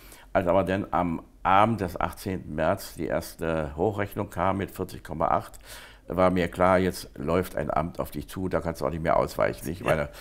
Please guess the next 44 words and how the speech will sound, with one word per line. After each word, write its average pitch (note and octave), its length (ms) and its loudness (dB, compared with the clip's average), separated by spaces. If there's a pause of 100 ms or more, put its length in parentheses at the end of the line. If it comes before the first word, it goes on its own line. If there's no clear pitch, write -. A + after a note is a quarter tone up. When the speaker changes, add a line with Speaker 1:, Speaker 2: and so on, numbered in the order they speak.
(180)
Speaker 2:
aber C#3+ 180 2
Sie B2 160 2
wollten D3 300 0
ausweichen. A#2 480 0 (260)
Wir B2+ 140 0
beide C#3 260 2
haben D3 180 0
ja D3 100 2
einen C3+ 180 0
Tag C3 160 0
später C#3+ 280 -2
ein C#3 100 -2
Interview C3 420 0
geführt. A2+ 420 -2 (260)
Da A#2 160 -2
haben B2+ 100 0
Sie B2+ 380 0
gesagt, B2 400 0
war A#2+ 180 2
dann A#2+ 200 -4
auch A#2 260 0
unsere A#2+ 260 -4
Schlagzeile, B2 640 -2 (280)
"Ich A#2+ 140 -6
weiß B2+ 240 0
nicht, B2 140 0
ob A#2 80 0
ich's A#2+ 140 0
machen D#3+ 260 -2
soll." F#2+ 240 -6 (800)
Speaker 1:
Ja, C3+ 300 6
wissen B2+ 220 -4
Sie, A#2 100 -2
ich A2 180 -6
war B2 100 0
ja B2 80 2
nur B2 140 -2
schon A#2+ 220 -2
Mitglied A#2+ 300 -4
der A2+ 100 -2
Bundesregierung A#2+ 800 -2
gewesen A#2 440 -4
und F2+ 200 -6
kannte, A2+ 500 -2